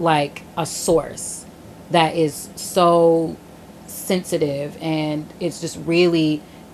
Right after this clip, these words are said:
people are looking to connect with something or someone,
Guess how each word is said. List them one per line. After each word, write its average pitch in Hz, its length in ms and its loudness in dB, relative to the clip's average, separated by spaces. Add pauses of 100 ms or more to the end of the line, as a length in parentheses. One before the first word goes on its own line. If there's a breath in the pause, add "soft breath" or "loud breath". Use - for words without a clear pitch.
people 185 300 2
are 165 180 0
looking 165 400 0
to - 140 -12
connect 156 760 -2
with 160 500 -2
something 160 440 -2
or 151 60 -4
someone, 156 800 -2